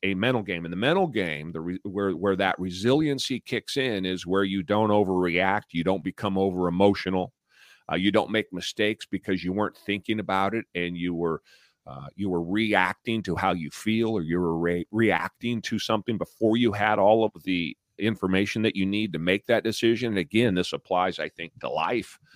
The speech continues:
and the same as it does to business. So that would be, that would be how I would define resiliency and where I got mine in a way.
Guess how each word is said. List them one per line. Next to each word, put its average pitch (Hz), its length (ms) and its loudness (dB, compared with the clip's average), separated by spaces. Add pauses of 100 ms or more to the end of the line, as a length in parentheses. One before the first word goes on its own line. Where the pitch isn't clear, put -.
(260)
and 85 160 -4
the - 80 -6
same 98 300 -4
as 90 120 -4
it 80 120 -4
does 85 280 0
to 82 100 -10
business. 80 480 0
So 87 200 0
that 113 200 2
would 107 160 -4
be, 98 280 2 (360)
that 131 100 10
would 131 100 0
be 120 100 2
how 104 200 8
I 110 240 6
would 117 220 0
define 98 680 -2 (220)
resiliency 95 880 0
and 87 180 -6
where 104 220 4
I 85 100 4
got 85 280 2
mine 82 320 -2
in 73 100 -10
a - 80 -12
way. - 240 -8